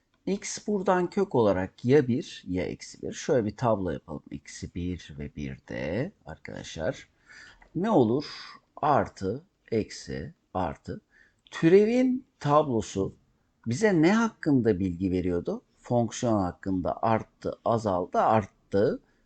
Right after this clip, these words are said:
Burada maksimum oldu, burada minimum oldu. Şimdi bir de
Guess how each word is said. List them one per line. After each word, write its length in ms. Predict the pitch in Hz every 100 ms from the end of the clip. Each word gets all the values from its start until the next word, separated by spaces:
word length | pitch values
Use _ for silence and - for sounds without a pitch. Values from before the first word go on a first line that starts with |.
| _ _
Burada 240 | 131 135
maksimum 640 | 120 143 151 - 90 85 80
oldu, 480 | 78 73 117 202 233
burada 240 | 80 78 208
minimum 440 | 170 104 85 80
oldu. 500 | 80 73 67 62 53 _ _ - - - - - _
Şimdi 560 | - 220 220 208 196 - _
bir 260 | 135 131 233
de 240 | 190 240